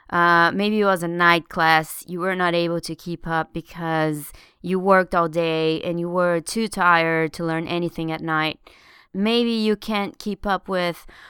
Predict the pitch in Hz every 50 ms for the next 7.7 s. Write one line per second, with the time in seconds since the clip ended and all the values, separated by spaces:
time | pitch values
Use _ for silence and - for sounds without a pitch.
0 | - - - - 170 160 160 185 214 226 214 214 214 - 226 208 202 202 190 180
1 | - - - 160 156 160 - - - 220 208 202 196 196 190 190 190 185 170 -
2 | _ _ - - 170 202 202 202 - - 262 254 262 269 254 247 254 262 262 269
3 | 269 226 240 247 247 226 - - 240 240 240 226 - - 233 226 226 208 180 160
4 | - - - - 190 180 175 175 - - 180 160 165 160 - - 160 147 - 160
5 | 151 147 175 185 - - - 240 247 240 226 233 247 240 240 233 233 226 226 226
6 | 220 202 - 208 190 - - - - 214 208 208 202 202 196 185 - 160 139 165
7 | 160 151 - 151 156 165 165 147 - - - - -